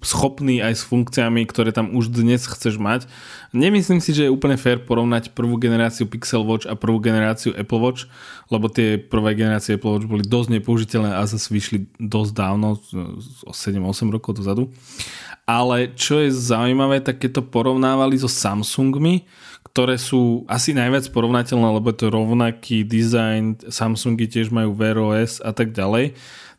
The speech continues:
tak na prvú, opäť to sú len dojmy,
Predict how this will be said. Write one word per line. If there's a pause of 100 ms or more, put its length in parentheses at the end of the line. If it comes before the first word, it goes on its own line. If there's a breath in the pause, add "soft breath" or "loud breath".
(100)
tak
na
prvú, (160)
opäť
to
sú
len
dojmy,